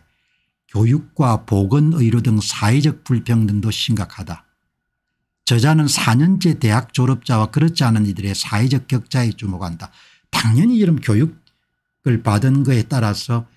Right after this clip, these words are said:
휴먼 캐피탈의 양과 질이 다를 테니까 사 년제 대학을 나온 사람하고 그렇지 않은 사람들이 달라지겠죠. 특히 이제 사 년제 대학을 나오지 않은 그런 분들은 일반적으로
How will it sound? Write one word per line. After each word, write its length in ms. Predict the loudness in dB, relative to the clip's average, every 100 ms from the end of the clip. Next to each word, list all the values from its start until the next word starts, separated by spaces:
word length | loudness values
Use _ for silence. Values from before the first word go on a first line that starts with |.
| _
휴먼 500 | -6 0 2 4 2
캐피탈의 580 | 0 -2 -2 -2 0 0
양과 400 | 0 -2 0 0
질이 280 | 0 0 0
다를 280 | 0 -2 -4
테니까 400 | 0 -2 -2 -6
사 220 | -6 0
년제 400 | 2 2 0 -2
대학을 360 | 0 -2 0 -2
나온 260 | -4 -4
사람하고 560 | -2 -2 -2 -4 -6 -12 _ _ _
그렇지 300 | -2 0 0
않은 200 | 0 0
사람들이 520 | 0 0 -2 -6 -10 _
달라지겠죠. 840 | -6 -2 0 0 0 -4 -6 -10 -14 _ _ _ _ _ _ _ _ _
특히 320 | -2 0 0
이제 320 | 2 0 -2 -8
사 180 | -4 0
년제 300 | 2 2 0
대학을 300 | 0 0 0
나오지 340 | 0 0 0
않은 320 | 0 0 -2 -2
그런 200 | 0 -2
분들은 420 | -4 -10 -10 -4
일반적으로 920 | -2 0 2 0 0 -4 -4 -4 -6